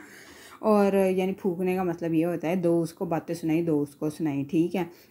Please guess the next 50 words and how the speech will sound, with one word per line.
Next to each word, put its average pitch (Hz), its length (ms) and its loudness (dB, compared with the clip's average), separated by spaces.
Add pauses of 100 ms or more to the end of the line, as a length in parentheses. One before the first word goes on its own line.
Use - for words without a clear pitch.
अच्छा, 220 180 -2
आप 208 80 2
मेरी 202 220 2
लैंग्वेज 185 380 2
पे 208 60 -4
ना 208 120 0
जाए, 214 120 0
मेरी 220 240 2
लैंग्वेज 170 400 2
ऐसी 156 500 -4
है, 139 140 -2 (960)
बीए 175 360 0
करके 180 400 -2
भी 214 100 0
ना 220 100 2
मैं 214 200 2
कुछ 196 260 0
नहीं 190 140 4
खटिया, 139 420 -8
<laughs> 143 100 -14
ठीक, 233 840 2
ठीक 185 300 -2
है। 196 100 -2 (460)
अच्छा, 196 200 -2
ये 202 100 6
तो 202 100 0
पुलाव 190 500 0
वाइटी 170 400 0
का, 196 140 0
जिसके 185 300 -4
ऊपर 180 260 -4
मैं 180 220 0
थोड़ा 165 280 -4
बहुत 170 260 -2
अब 165 140 -2 (300)
कर 151 200 -2
लेती 160 280 -2
हूँ। 196 340 0
और 214 180 -2
सच, 208 280 -4 (400)
हाँ, 180 300 0
देखा 175 260 -2
मैं 262 160 2
कहाँ 208 180 0
से 202 140 -4
कहाँ 196 200 -4
चल 165 240 -2
पड़ती 147 340 -6
हूँ। 165 120 -6
अच्छा, 202 240 -6